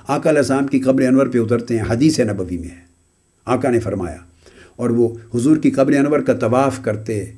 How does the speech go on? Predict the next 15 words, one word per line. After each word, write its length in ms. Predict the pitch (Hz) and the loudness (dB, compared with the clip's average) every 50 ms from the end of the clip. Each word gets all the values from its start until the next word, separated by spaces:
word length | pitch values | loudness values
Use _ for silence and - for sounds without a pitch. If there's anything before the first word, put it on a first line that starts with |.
| - - - - _ - | -20 -20 -20 -20 _ -8
अपने 280 | 127 120 - 131 131 - - | -6 -2 0 2 2 2 4
पर 180 | - 151 175 175 | 6 6 6 8
हुजूर 300 | 139 135 139 156 156 151 | 8 6 6 6 4 4
की 100 | - 147 | 2 0
कब्र 260 | 131 143 135 131 131 131 | 2 2 4 4 4 4
अनवर 260 | 131 131 131 131 120 | 4 4 2 2 2
को 140 | - 127 113 | 0 0 0
मारते, 420 | 110 113 117 117 110 110 123 110 | 0 0 0 -2 -4 -4 -4 -2
मस 220 | 104 113 151 - - | 0 0 0 -2 -2
करते 320 | - 110 107 107 - 113 | -2 -2 -4 -2 -4 -4
हैं 120 | 107 104 98 | -4 -4 -4
और 140 | 101 104 113 | -4 -2 4
बरकत 420 | 123 156 185 185 180 220 202 175 | 8 8 8 10 10 8 8 8
हासिल 280 | 139 170 170 175 170 151 | 6 4 4 4 2 2
करते 380 | - 147 131 123 - 139 135 | 2 0 0 2 -2 -4 -4